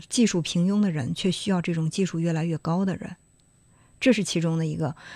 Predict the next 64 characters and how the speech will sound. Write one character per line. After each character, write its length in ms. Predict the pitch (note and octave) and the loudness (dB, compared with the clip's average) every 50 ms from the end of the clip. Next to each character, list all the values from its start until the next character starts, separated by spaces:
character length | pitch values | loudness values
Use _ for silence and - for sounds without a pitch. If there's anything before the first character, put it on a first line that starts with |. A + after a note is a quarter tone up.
| - - | -20 -4
还 120 | - - B3+ | 2 6 6
有 120 | C4+ B3 | 8 8
一 120 | G#3 F#3 E3+ | 6 6 4
个 100 | F#3 F3+ | 4 2
是， 300 | - - G#3 F#3 E3 - - - - - - - - - - | 2 2 2 0 0 0 -4 -14 -20 -20 -20 -20 -20 -20 -8
嗯， 540 | - F#3 F3+ E3+ E3 E3 D#3+ D#3+ E3 E3+ - | -2 0 2 2 2 2 2 0 -2 -4 -4
也 180 | - G3+ F#3 F3 | -2 2 2 4
是 140 | F3 - A3+ | 4 4 4
一 40 | G#3+ | 4
个 80 | G#3+ | 4
很 140 | F3 F3+ D#3+ | 4 2 2
长 160 | D3+ E3 F3+ | 2 2 2
时 160 | F#3 - F3+ | 2 2 2
间， 240 | E3+ F3+ F3+ F3+ F3+ - _ _ - | 2 4 4 2 2 0 _ _ -4
嗯， 160 | - F#3 D3 - _ - - | -4 -2 -2 -4 _ -16 -10
没 200 | - G3 F3+ F3+ | -2 2 2 4
有 160 | G3+ F#3+ F3+ F#3 | 4 2 2 0
怎 100 | F3+ B2 | 0 -2
么 100 | A2+ D#3 | -2 -2
见 240 | - - G#3+ F#3+ | -2 0 0 0
过 140 | E3+ D3+ D3+ | 0 0 0
面 240 | D3+ F3 G3+ G3 E3+ | 0 0 0 0 0
的 80 | D3+ C3 | -2 -2
一 80 | - | -2
个 80 | D#3+ D#3+ | -2 -4
朋 260 | - - - D3+ D#3+ | -4 -4 -4 -2 -2
友， 140 | D3+ - - - - - - - - - - | -2 -2 -6 -10 -16 -20 -20 -20 -20 -16 -12
他 300 | - - - A#3+ A#3+ A#3+ | -4 0 4 4 4 4
最 320 | A#3 - - - C4 A#3+ F#3+ | 4 0 0 2 2 4 4
早 220 | - D#3 A2+ F#2+ | 2 0 0 0
的 80 | F3 E3+ | 0 0
时 80 | F#3 | 0
候 100 | F3+ F3+ | 0 0
是 100 | F3 G#3+ | 2 0
学 280 | A3+ - - D#3+ D#3 D#3+ | -2 -2 -2 -2 -2 0
这 180 | E3 E3+ D#3+ | 0 -2 -4
个 280 | E3+ - - - - G3+ - _ _ _ _ - - | -2 -4 -4 -6 -6 -10 -12 _ _ _ _ -10 -6
嗯， 200 | - D#3+ C3+ - - - - - | -4 -2 -2 -4 -6 -10 -6 -2
蛋 220 | - G3+ F3+ F3 | 0 2 2 2
糕、 240 | - F3+ F#3 G3 A3+ - | 2 0 0 -2 -4 -2
雕 200 | - G3 F#3+ F#3+ | 0 2 2 2
花 180 | F#3+ - G3+ F#3 | 0 2 2 2
儿， 140 | F3+ F#3+ - - _ - - - - - - - - _ _ | 2 2 -2 -6 _ -20 -20 -20 -20 -20 -20 -20 -20 _ _
这 140 | - - C4 | 0 2 4
个 180 | A3 F#3 - - - | 6 4 4 2 2
跟 180 | - B3 B3 | 4 4 6
你 100 | A3+ E3+ | 4 4
可 160 | E3+ - - | 0 -2 -2
能 120 | F3 F3 A3 | 0 2 2
有 180 | A#3+ F#3+ D#3+ | 2 2 2
相 240 | D#3+ - - B3 C4 | 0 2 4 4 4
同 180 | - - F3 E3 | 4 4 2 2
的 80 | A3 | 2
地 160 | B3 D4 C#4 B3 | 4 4 4 4
方 180 | G3+ E3 C#3+ | 4 2 0
吧， 120 | D3+ D3 - | -2 -4 -4
反 100 | - - | -2 0
正 80 | E3+ G3+ | 2 4
都 120 | A#3 B3 | 4 4
是 160 | A#3+ - B3+ | 4 6 4
有 120 | G#3 F#3+ A3 | 4 4 4
点 180 | G#3+ F3+ D3+ | 4 2 2
这 120 | D#3+ F3+ F3+ | 2 2 2
种 200 | E3+ D3+ D3+ | 2 2 0